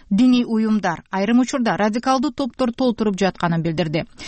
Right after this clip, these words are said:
Уюмдун мамлекеттин алсыздыгы жана радикалдашуу деп аталган соңку баяндамасында белгиленгендей,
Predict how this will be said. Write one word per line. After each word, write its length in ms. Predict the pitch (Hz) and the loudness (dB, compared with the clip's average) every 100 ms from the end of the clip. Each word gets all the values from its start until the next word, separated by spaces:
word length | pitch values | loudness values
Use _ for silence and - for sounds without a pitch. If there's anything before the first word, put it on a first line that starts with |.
| - - | -10 0
Уюмдун 440 | 254 285 277 311 - | 2 4 2 0 -2
мамлекеттин 680 | 190 208 208 220 208 226 220 | 2 2 0 -2 -2 0 2
алсыздыгы 560 | 208 202 214 190 214 | 0 -2 -2 -2 0
жана 240 | 214 214 - | 2 2 2
радикалдашуу 800 | 202 202 233 220 220 226 - 277 | 0 0 0 0 0 0 0 0
деп 160 | 240 | 2
аталган 340 | 226 233 220 220 | 0 0 0 -2
соңку 360 | - 233 220 | 2 2 2
баяндамасында 840 | 214 214 214 208 208 202 214 196 185 | 0 2 2 2 2 0 0 0 2
белгиленгендей, 800 | 190 185 196 202 208 220 262 | 0 0 0 2 2 2 2